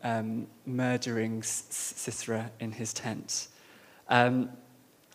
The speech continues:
it is a complete victory for God's people. They go from being ruled by Sisera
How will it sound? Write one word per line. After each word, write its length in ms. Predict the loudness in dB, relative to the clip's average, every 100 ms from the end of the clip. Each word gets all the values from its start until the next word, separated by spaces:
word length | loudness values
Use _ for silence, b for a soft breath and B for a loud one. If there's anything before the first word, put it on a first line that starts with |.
| 2
it 140 | 6 8
is 120 | 6
a 80 | 4
complete 480 | 4 4 4 4
victory 640 | 4 2 2 -2 0 0 -2
for 180 | -4 0
God's 300 | 2 2 0
people. 560 | -6 -6 -6 -8 -8 -12 B B B
They 120 | 6
go 200 | 10 8
from 180 | 8 6
being 300 | 6 6 8
ruled 480 | 10 10 8 4 2
by 140 | 0
Sisera 540 | 0 -2 -2 0 0